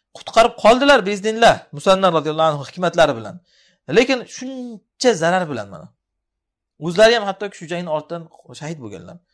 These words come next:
Ha, bunaqa odamlar, bu yetishtirib chiqarishni o'zi bo'ladimi? Musannodek odamlarni.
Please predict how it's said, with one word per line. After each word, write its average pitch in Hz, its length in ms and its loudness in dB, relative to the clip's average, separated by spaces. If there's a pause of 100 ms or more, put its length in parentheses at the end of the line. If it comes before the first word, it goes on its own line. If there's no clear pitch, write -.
(380)
Ha, - 40 -8
bunaqa 240 220 2
odamlar, 233 420 2 (360)
bu 156 180 -12
yetishtirib 180 440 -10
chiqarishni 220 440 0
o'zi 208 180 -10
bo'ladimi? 196 340 0
Musannodek 180 640 0
odamlarni. 139 560 -4